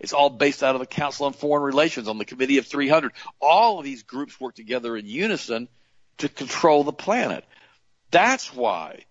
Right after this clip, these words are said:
Time magazine could come out with an article bragging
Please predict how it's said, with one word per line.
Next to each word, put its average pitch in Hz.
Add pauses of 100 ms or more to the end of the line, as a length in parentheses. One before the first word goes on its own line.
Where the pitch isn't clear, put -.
(240)
Time 135
magazine 120
could -
come 113
out 104 (160)
with 104
an 107
article 113 (260)
bragging 123